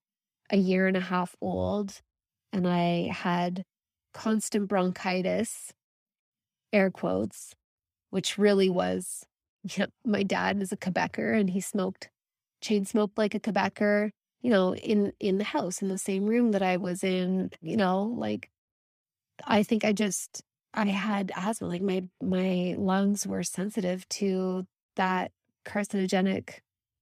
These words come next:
secondhand smoke. Anyway, I was having continuous asthma attacks,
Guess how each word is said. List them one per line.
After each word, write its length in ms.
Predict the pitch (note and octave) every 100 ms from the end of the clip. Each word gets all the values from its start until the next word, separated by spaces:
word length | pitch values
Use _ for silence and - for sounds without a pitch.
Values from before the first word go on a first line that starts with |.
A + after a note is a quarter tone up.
| _ _
secondhand 560 | - G#3 G#3 G3 F#3+ -
smoke. 400 | A3 G#3+ F3+ - _ _ _ _
Anyway, 460 | A#3+ C4+ A3 F#3+ F#3+ -
I 140 | G3
was 120 | G3+
having 360 | - G3+ G3+ G3 _ _ -
continuous 680 | A3 G3 A#3 B3+ A#3+ G#3 -
asthma 320 | G3+ G3 F#3+
attacks, 500 | F#3+ F#3+ G3 G3